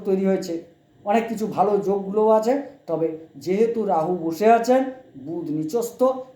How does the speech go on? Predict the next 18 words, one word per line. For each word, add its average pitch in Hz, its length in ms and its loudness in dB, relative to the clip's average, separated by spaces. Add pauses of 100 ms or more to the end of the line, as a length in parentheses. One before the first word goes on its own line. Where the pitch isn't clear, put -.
বাক্য 160 420 0
বুদ্ধিকে 180 500 -4
কাজে 185 300 0
লাগান, 233 300 6 (400)
একটু 170 360 -8
নিজেকে 175 420 0 (440)
ধীর 208 260 -8
স্থির - 360 -14
রাখতে 151 400 -4
হবে, 190 240 4 (520)
বিবেচনা 196 600 -2
শক্তিকে 180 500 -6 (140)
বাড়াতে 139 460 0
হবে, 87 240 -16 (1500)
তবে 165 260 4
গিয়ে 196 220 6
আপনি 202 260 4 (440)
বৃহত্তর 226 720 4